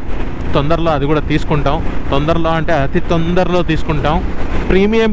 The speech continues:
ప్రో అంతగా ఎడిట్ చేయడం కుదరట్లేదు, అది క-, ఇప్పుడైతే Kind Masterతో చేస్తున్నా. Filmora వన్ టూ టైమ్స్ ట్రై చేశాను, కానీ బాగానే ఉంది అని అనిపించింది. ఒకసారి కొంచెం ఎవరైనా దయచేసి కామెంట్ సెక్షన్లో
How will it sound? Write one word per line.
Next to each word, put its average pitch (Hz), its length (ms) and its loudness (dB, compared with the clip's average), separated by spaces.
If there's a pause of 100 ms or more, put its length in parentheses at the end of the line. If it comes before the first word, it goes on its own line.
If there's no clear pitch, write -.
ప్రో 208 140 2 (180)
అంతగా 180 260 0 (120)
ఎడిట్ 196 260 0
చేయడం 196 240 2 (100)
కుదరట్లేదు, 170 680 0 (600)
అది 165 140 2
క-, 165 480 -2
ఇప్పుడైతే 180 340 2 (100)
Kind 170 260 0
Masterతో 185 400 0 (100)
చేస్తున్నా. 170 400 0 (520)
Filmora 240 480 2 (140)
వన్ 202 200 0
టూ 226 100 2 (100)
టైమ్స్ 208 320 0
ట్రై 180 140 2 (140)
చేశాను, 196 420 2
కానీ 185 200 0 (260)
బాగానే 190 400 2
ఉంది 180 220 2
అని 170 140 0
అనిపించింది. 165 560 2 (680)
ఒకసారి 175 420 2
కొంచెం 185 200 0 (120)
ఎవరైనా 185 280 2 (120)
దయచేసి 196 560 2 (380)
కామెంట్ 196 340 0
సెక్షన్లో 175 460 0